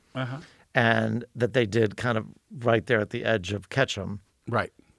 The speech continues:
Speaker 2: It was an interesting place, I have to say. Parts of it awed me. Parts of it made me laugh because I just thought, "What are we in? Is this, like,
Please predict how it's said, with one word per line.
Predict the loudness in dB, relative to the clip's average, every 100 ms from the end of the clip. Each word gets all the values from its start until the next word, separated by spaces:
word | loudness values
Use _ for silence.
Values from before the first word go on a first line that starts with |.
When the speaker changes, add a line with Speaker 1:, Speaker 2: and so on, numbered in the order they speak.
| _
Speaker 2:
It | 2
was | 4 4
an | 4
interesting | 2 2 -2 -2 -2 0
place, | 0 2 0 -2
I | -2
have | -2 -2 -4
to | -10
say. | -6 -2 0 0
Parts | 4 6 6
of | 2 4
it | 4 2 -16 -20 -20 _ 2
awed | 6 8 8 6
me. | 2 4
Parts | 6 6 4
of | 0
it |
made | 2 2 2
me | 4
laugh | 6 4 2 -6 -10 _ -20 -20 -12 -4
because | 2 4 4
I |
just | 4 2
thought, | 2 2
"What | 4 0 0
are | 2 4
we | 4 4
in? | 2 0 -4 _ _
Is | -6 -2
this, | -4 -6 -6
like, | 0 2 2 -2